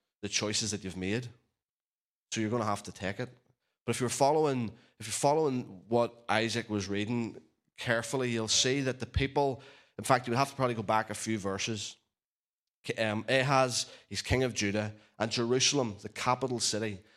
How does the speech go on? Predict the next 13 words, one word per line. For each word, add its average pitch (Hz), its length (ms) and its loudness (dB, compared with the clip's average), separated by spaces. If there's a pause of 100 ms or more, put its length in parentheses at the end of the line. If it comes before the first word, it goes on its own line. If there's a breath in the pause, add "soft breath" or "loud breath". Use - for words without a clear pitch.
(160 soft breath)
is 101 320 -2
under 123 320 2
threat - 580 -4 (440 soft breath)
from 104 180 -2
Damascus, 104 840 -2 (100)
from 104 160 -8
Syria, 110 500 0 (540)
and 110 400 0
from 101 540 -4
Samaria. 101 640 -4 (2000 loud breath)
And, 110 320 2
um, 104 480 -2 (1080)
Ahaz, 117 920 2